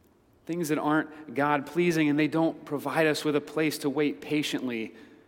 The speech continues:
for the Son of Righteousness to rise with healing on his wings. For others, family is that safe place to be pointed to Christ, to his love and salvation, to his return and restoration.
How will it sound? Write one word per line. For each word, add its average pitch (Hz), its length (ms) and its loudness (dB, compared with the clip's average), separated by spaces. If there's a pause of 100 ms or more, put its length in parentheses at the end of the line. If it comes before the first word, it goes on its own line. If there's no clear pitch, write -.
(160)
for - 100 -12
the 117 100 -8
Son 139 220 -4
of 110 160 -4
Righteousness 117 680 -4
to 110 140 -12
rise 98 800 -8 (260)
with - 140 -14
healing 95 500 -6 (720)
on 104 80 -12
his 101 180 -12
wings. 95 600 -10 (1800)
For 170 140 2
others, 135 360 4
family 151 400 4
is 202 180 4
that 107 220 0
safe 127 320 0
place 131 320 0
to 139 80 -4
be 123 200 -2 (240)
pointed 156 500 4
to 147 140 -2
Christ, 131 460 0
to 151 60 6
his 139 200 2
love 135 340 2
and 135 160 0
salvation, 127 680 0
to 117 60 -4
his 143 460 4
return 139 580 0
and 123 180 -2
restoration. 113 920 -2